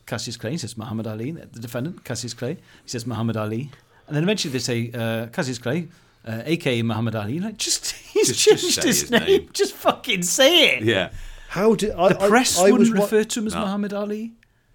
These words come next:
Speaker 3: I couldn't believe on those university tours and with those idiots as well,
Speaker 2: Yeah.
Speaker 3: how we never got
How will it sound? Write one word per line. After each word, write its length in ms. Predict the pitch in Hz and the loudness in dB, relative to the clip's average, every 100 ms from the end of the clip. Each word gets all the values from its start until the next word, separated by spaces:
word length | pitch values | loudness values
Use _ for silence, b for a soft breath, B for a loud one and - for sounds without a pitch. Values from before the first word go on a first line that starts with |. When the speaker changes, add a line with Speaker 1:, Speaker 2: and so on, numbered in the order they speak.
| _ _ | _ _
Speaker 3:
I 140 | 165 214 | 0 0
couldn't 400 | - - 208 170 | 2 0 0 0
believe 500 | 160 147 98 98 143 | 0 0 -2 -4 -4
on 120 | 139 | 2
those 180 | 131 120 | 2 2
university 400 | 131 127 123 117 | -2 -2 -4 -8
tours 500 | - 120 120 117 113 | -4 -2 0 0 -4
and 120 | 107 | -6
with 80 | 107 | -6
those 180 | 110 104 | -6 -6
idiots 340 | 101 101 - | -8 -10 -12
as 100 | 95 | -12
well, 100 | 98 | -8
Speaker 2:
Yeah. 120 | 76 - _ - | -8 -10 _ -6
Speaker 3:
how 160 | 180 | 0
we 120 | 208 | 2
never 300 | 190 196 165 | 4 4 2
got 260 | 143 139 - | 0 -2 -4